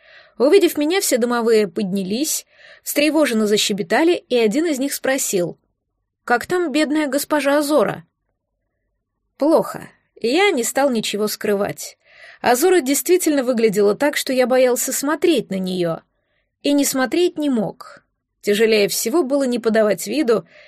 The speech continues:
и притворяться, что всё в порядке. Один из домовых сразу же бросился к лимонаднице, нацедил золотистого напитка, другой метнулся к печи, вытащил поднос с завитками выпечки. Печь.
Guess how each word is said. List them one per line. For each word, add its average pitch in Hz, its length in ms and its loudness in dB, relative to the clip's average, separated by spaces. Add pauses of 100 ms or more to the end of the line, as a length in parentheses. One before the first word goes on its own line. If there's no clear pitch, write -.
(140)
и 202 120 -2
притворяться, 226 640 0
что - 180 -4
всё 196 200 -4
в - 60 -20
порядке. - 640 -6 (800)
Один 294 340 4
из 294 100 0
домовых 311 380 2
сразу 294 440 0
же 269 100 -2
бросился 220 540 0
к - 80 -6
лимонаднице, 208 920 -2 (380)
нацедил 285 460 2
золотистого 254 600 0
напитка, 202 520 -2
другой 214 340 2
метнулся 247 460 -2
к - 100 -18
печи, 214 540 -2 (320)
вытащил 269 460 0
поднос 233 540 0
с 220 80 -2
завитками 233 640 -2
выпечки. 196 720 -2 (640)
Печь. - 600 -2